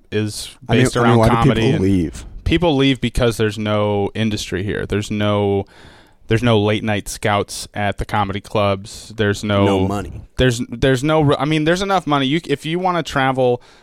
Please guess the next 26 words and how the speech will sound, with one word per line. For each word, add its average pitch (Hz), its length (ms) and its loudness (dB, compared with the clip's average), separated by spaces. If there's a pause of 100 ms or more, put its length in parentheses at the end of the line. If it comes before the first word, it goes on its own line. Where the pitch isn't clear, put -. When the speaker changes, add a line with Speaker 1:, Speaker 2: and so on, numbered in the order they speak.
(140)
Speaker 1:
around 117 340 0
New 113 160 0
England 104 500 -2 (420)
and 101 320 -4
work 120 200 2
up 127 120 -2
a 117 40 -2
following 113 500 0
in 107 120 -2
New 104 140 0
England, 110 400 -2
you 160 120 -2
can 143 200 0
make, 123 340 2 (100)
like, 107 460 -2
a 107 120 -2
good 107 720 2 (160)
teacher's 101 480 -4
salary 78 540 -6 (220)
doing 98 220 -4
comedy, 92 380 -4
maybe 104 260 -2
a 101 80 0
little 95 160 -2
more. 90 300 -4
Like, 98 260 -4